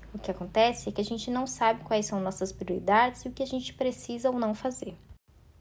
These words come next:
A primeira coisa que a gente precisa ter em mente é o que é prioridade. Prioridade é aquilo que vem primeiro.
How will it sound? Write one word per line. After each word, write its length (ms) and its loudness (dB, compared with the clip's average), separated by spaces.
A 60 -4
primeira 320 8
coisa 220 8
que 80 2
a 40 -2
gente 220 -4
precisa 400 0
ter 160 -2
em 40 0
mente 540 0
é 140 4
o 120 2
que 360 8
é 100 8
prioridade. 1040 2
Prioridade 680 6
é 40 4
aquilo 320 0
que 140 -2
vem 280 2
primeiro. 640 2